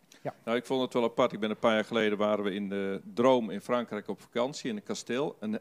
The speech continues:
Speaker 2: echt, eh, eh, ik, ik denk ergens van de elfde eeuw. En, eh, er was één grote schouw, die was wel twee meter breed. En boven die schouw was een, een, een vuurspuwende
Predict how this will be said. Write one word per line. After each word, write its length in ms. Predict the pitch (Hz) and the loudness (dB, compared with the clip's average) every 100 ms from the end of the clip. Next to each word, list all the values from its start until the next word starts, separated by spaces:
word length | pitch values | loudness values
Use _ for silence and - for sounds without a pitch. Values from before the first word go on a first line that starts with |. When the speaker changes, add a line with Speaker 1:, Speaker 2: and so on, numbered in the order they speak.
| - | -6
Speaker 2:
echt, 340 | 123 - - | -10 -10 -6
eh, 360 | 107 95 92 92 | -4 -2 -4 -8
eh, 40 | 92 _ - - - - - _ _ - - 92 - | -12 _ -20 -20 -20 -20 -20 _ _ -8 -2 -2 -2
ik, 140 | 95 | -8
ik 120 | - 101 - | -8 -10 -2
denk 220 | 117 120 | -2 0
ergens 360 | 120 107 95 - | -2 -2 -6 -4
van 240 | 107 98 | -2 0
de 160 | 95 - | -2 0
elfde 400 | 120 104 98 113 | 0 0 0 -2
eeuw. 220 | 143 165 - _ _ _ | -2 -6 -16 _ _ _
En, 360 | - 107 107 104 | -4 -2 -4 -8
eh, 340 | - 98 98 95 | -8 -4 -4 -4
er 460 | 87 - - 110 | -6 -12 -12 -2
was 180 | 110 110 | 0 0
één 260 | 131 156 160 | 0 -2 -2
grote 380 | - 131 110 101 | 0 2 2 -4
schouw, 500 | - - 123 175 175 - - 101 | -8 0 2 0 -6 -16 -16 -12
die 160 | 101 | -6
was 160 | 107 104 | -4 -4
wel 120 | 101 | -6
twee 240 | - 160 143 | -2 -2 0
meter 280 | 107 98 | -4 -4
breed. 460 | 95 110 156 - - - | -6 -4 -4 -6 -18 -10
En 180 | 104 | -4
boven 280 | 95 139 147 | 2 2 2
die 100 | 123 | -6
schouw 340 | - 131 127 120 | 0 4 4 4
was 200 | 110 113 | 0 0
een, 200 | 101 101 | -4 -4
een, 280 | 104 98 95 | -4 -4 -2
een 160 | 110 95 | -6 -2
vuurspuwende 1040 | 139 170 - - 143 127 117 110 101 | 0 0 -2 -2 0 2 0 0 0